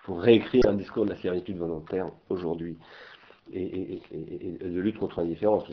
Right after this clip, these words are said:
c'est ça aussi, la servitude volontaire, hein, c'est l'indifférence à une condition de, de, de diminution. La douleur, là encore, je vais, je, je,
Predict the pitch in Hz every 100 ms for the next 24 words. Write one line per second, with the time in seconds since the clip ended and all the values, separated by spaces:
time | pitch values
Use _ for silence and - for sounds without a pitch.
0 | - 87 147 95 78 78 76 78 - 76
1 | - 78 73 71 - 80 - 80 78 78
2 | 82 98 - 80 78 80 78 - 107 90
3 | 76 - _ _ - 82 78 - 76 78
4 | - 98 92 85 - 104 - - _ -
5 | - - - - - - _ 104 101 110
6 | 143 120 92 90 87 78 98 80 80 73
7 | 76 76 76 82 80 - - 82